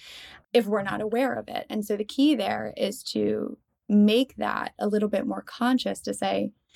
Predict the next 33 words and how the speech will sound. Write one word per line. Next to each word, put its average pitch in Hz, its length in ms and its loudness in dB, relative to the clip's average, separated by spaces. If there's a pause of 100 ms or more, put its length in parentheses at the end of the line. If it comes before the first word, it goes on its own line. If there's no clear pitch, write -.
(340)
"Do 247 200 4
I 240 180 2
want 294 180 4
to 226 60 -2
repeat 208 640 -4 (180)
the 202 100 -2
same 202 320 -4
patterns, - 840 -4 (480)
um, 196 540 0
from 208 180 2
my 220 180 2
childhood? - 640 -6
Do 214 200 -2
I 208 180 0
want 233 180 0
to 220 80 0
do 208 260 -4
the 202 120 -6
same 202 200 -2
thing 208 160 0
that 208 120 0
my 208 240 2
parents 208 420 -6
did?" - 400 -4 (420)
Without 226 540 2
that 208 180 0
level 208 220 0
of 202 140 -6
consciousness, 208 840 -4
we 208 220 2
just 240 320 2
repeat 202 460 -6
it. - 180 -12